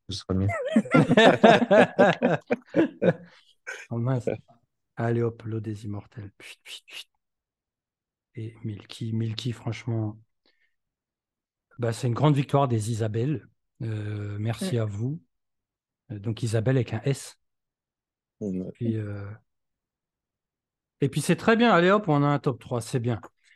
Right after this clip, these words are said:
Speaker 2: Maintenant, je vais être intransigeant, sans pitié. On va parler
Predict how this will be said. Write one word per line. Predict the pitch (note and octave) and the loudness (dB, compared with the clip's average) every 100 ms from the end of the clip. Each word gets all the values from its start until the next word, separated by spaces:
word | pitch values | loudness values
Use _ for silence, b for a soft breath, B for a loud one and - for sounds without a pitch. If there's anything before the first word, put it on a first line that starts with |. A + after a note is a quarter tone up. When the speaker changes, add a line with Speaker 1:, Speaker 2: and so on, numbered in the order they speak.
| _ - | _ 0
Speaker 2:
Maintenant, | D#3+ G#3+ A3 G#3+ G3 B2 - | 4 4 6 4 6 2 -4
je | D3 B2+ B2 B2+ | -4 -2 -2 2
vais | D3+ | 2
être | D#3+ - | 2 0
intransigeant, | F3 - D#3+ E3 B2+ A#2+ B2 C3 A2+ | 0 0 0 0 0 -4 -4 -4 -6
sans | - - D3 | -6 -2 -2
pitié. | - C#3+ - - C#3 G#2+ _ _ _ _ _ _ _ - | -2 -8 -6 -4 -2 -4 _ _ _ _ _ _ _ -8
On | |
va | A#2 C3+ | 0 0
parler | - C#3+ C3+ D3 D#3+ D#3+ | 6 6 6 6 4 2